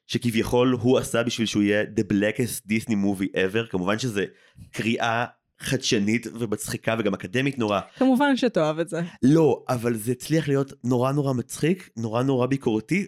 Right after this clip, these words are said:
Speaker 1: ולהשאיר אותי בדמעות כשזה נגמר של עצב אמיתי. ממש יפה.
Speaker 2: אני מבינה שבשנייה שאתה עולה על הרכבת של אטלנטה, יש מסע מופלא,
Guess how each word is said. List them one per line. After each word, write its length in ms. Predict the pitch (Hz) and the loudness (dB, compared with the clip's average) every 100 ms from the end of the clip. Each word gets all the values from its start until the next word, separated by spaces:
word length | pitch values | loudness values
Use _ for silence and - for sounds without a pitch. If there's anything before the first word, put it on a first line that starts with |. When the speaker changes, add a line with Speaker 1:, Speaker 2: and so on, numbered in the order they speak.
| - | -4
Speaker 1:
ולהשאיר 680 | 107 104 - - 101 - 110 | -2 -2 -4 -2 -2 0 0
אותי 420 | 127 - 120 117 | 0 -2 -4 -6
בדמעות 560 | 101 95 95 95 98 98 | -4 -4 0 2 2 0
כשזה 200 | - 87 | -2 -2
נגמר 320 | 85 87 87 82 - | 0 0 0 -2 -4
של 180 | - - | -2 0
עצב 280 | 101 120 90 | 0 0 0
אמיתי. 300 | 82 - - _ | -2 -4 -10 _
ממש 380 | - 98 110 110 | -4 0 0 -2
יפה. 180 | 98 - - _ _ _ _ _ _ _ | -4 -6 -12 _ _ _ _ _ _ _
Speaker 2:
אני 160 | 226 240 | 2 4
מבינה 340 | 233 233 294 | 4 2 2
שבשנייה 400 | 349 294 254 240 | 2 2 2 2
שאתה 140 | 226 208 | 2 2
עולה 220 | 185 180 - | 4 2 0
על 100 | 180 | -2
הרכבת 400 | 160 196 175 - | 0 0 0 0
של 120 | 165 | -2
אטלנטה, 560 | 156 190 185 190 175 165 - | 0 0 0 0 0 0 -2
יש 300 | 180 190 202 | 0 0 0
מסע 280 | 180 190 | 0 2
מופלא, 380 | 170 160 - 170 | 0 -2 0 0